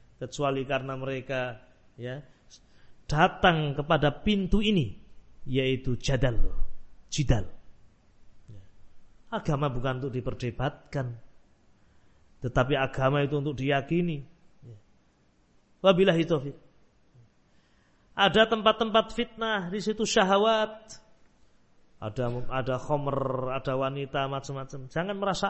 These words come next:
aman. "Saya aman lah, saya tak ke situ." Ini namanya orang yang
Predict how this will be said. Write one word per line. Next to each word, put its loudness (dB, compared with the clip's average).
aman. -4
"Saya -6
aman -6
lah, -10
saya -6
tak -16
ke -6
situ." 0
Ini 2
namanya 2
orang 0
yang -4